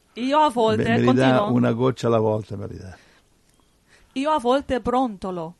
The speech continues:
Speaker 1: però in virtù dell'amore che provo e in Cristo lo ascolto anyway.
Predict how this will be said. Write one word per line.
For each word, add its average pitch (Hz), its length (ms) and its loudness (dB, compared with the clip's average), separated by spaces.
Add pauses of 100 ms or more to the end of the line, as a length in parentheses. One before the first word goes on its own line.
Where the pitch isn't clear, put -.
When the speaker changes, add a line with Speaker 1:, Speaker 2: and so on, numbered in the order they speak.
(140)
Speaker 1:
però 226 280 0
in 240 160 -4
virtù 240 280 -6
dell'amore 254 580 0
che 220 180 -8
provo 196 640 -2
e 208 140 -10
in 208 140 -10
Cristo 262 720 -6
lo 269 140 -4
ascolto 208 960 -4
anyway. 190 540 -10